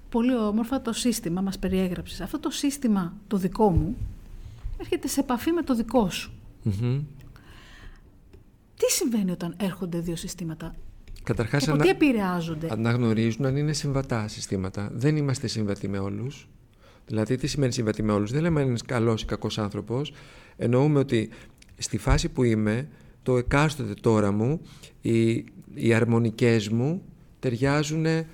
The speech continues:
Speaker 2: με τις αρμονικές κάποιου άλλου. Ή οι δυσαρμονικές μου εναρμονίζονται με την επαφή με κάποιον, με κάποιον άλλο και το αντίστοιχο. Αυτό σημαίνει ότι έχουμε ψωμί σαν σχέση. Κάτι συμβαίνει και γι' αυτό ελκυόμαστε.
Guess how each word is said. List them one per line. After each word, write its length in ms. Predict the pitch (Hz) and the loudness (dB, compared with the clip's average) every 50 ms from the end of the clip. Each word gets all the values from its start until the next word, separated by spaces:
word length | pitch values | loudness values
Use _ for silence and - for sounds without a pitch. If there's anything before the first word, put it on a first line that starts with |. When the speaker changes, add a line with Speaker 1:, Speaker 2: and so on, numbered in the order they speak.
| - - - | -18 -12 -8
Speaker 2:
με 100 | 135 135 | -6 -4
τις 80 | 127 143 | -2 0
αρμονικές 520 | 131 120 123 123 120 120 - 143 143 - | 0 0 0 0 0 0 -2 -4 -4 -2
κάποιου 320 | - 147 - - - 131 | -4 -6 -6 -2 -2 0
άλλου. 320 | 120 113 101 95 95 95 - - | 2 2 0 0 -2 -4 -6 -4
Ή 160 | - 151 160 170 | -2 0 2 2
οι 60 | 170 | 2
δυσαρμονικές 960 | 156 165 156 - 151 135 123 123 120 120 117 113 113 - 120 113 113 107 101 | 0 0 -2 -2 -2 -2 -2 -2 -2 -2 -2 -4 -2 0 2 2 2 2 2
μου 300 | 107 113 120 139 165 196 - - - - - - - | 0 0 0 0 0 -2 -4 -10 -16 -20 -20 -16 -6
εναρμονίζονται 920 | - 123 127 123 123 123 127 123 127 139 165 180 180 147 143 117 104 107 101 | -2 0 2 2 2 2 2 2 2 2 2 2 2 2 0 0 0 -2 -2
με 120 | 107 104 | -2 -2
την 120 | - 110 | -2 -2
επαφή 260 | 110 107 98 - - 110 | -2 -2 -4 -4 -2 -2
με 80 | 104 | -2
κάποιον, 400 | 101 107 104 - - 107 107 113 - - - | 0 -2 -4 -4 -4 -6 -6 -6 -8 -10 -10
με 80 | 117 107 | -8 -4
κάποιον 320 | - 117 107 113 110 113 | -4 -2 -2 -2 0 0
άλλο 160 | 127 143 160 | 0 0 0
και 100 | - - - | -2 -2 0
το 80 | 160 | 0
αντίστοιχο. 560 | 147 135 127 139 123 - - - - 107 104 - - - - - - - | 2 2 2 2 0 0 -4 -6 -8 -8 -10 -10 -12 -18 -18 -18 -14 -10
Αυτό 240 | - 113 - - 160 | -10 -6 -4 -4 -4
σημαίνει 360 | - - 131 139 143 156 160 | -2 -2 0 0 2 2 0
ότι 140 | 165 - 151 | 0 0 0
έχουμε 220 | 147 127 151 156 | -2 0 -2 -2
ψωμί 480 | 151 - - 151 139 135 135 123 104 98 - - | -2 0 0 0 0 2 0 0 0 -2 -4 -4
σαν 200 | - - 117 107 | -6 -6 -8 -8
σχέση. 500 | 104 - 110 95 95 - - - 98 95 - - - - - - - - - - | -6 -4 -4 -4 -4 -4 -6 -10 -10 -12 -14 -18 -20 -20 -20 -20 -20 -20 -6 -2
Κάτι 220 | - 127 123 127 | -2 -2 -2 -2
συμβαίνει 540 | - - 131 120 113 131 123 117 104 101 101 | -2 -2 -2 0 2 4 4 4 2 0 -2
και 120 | - 117 | -2 -2
γι' 80 | 107 113 | 0 0
αυτό 160 | 113 - 143 | 0 2 2
ελκυόμαστε. 760 | 135 131 131 - 131 120 113 107 98 92 - - 101 98 | 0 0 0 0 0 2 2 2 0 -4 -6 -8 -10 -12